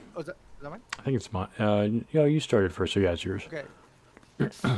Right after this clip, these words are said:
Speaker 1: Uh, MetaMask co-founder wants to dump Apple 'cause I O S purchase tax abuse. Now, yes, of course, of course.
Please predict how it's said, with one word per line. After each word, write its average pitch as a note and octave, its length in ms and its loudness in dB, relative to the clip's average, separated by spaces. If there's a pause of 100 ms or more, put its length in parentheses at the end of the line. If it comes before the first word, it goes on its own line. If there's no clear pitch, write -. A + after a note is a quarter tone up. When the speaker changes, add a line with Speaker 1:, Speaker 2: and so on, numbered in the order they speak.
(160)
Speaker 1:
Uh, G#3+ 200 6
MetaMask B3 400 -2
co-founder G3+ 460 -4
wants E3+ 340 -4
to F3 120 -10
dump E3 300 -4 (140)
Apple G3 520 -2
'cause F3+ 340 -10
I G3+ 140 -2
O G3 100 0
S G3+ 120 -4
purchase - 460 -12 (100)
tax B3 580 -6
abuse. C#3+ 640 -14
Now, F#3+ 560 -6
yes, D3 520 -14
of - 140 -20
course, C#3 340 -16
of - 160 -20
course. C#4+ 460 -14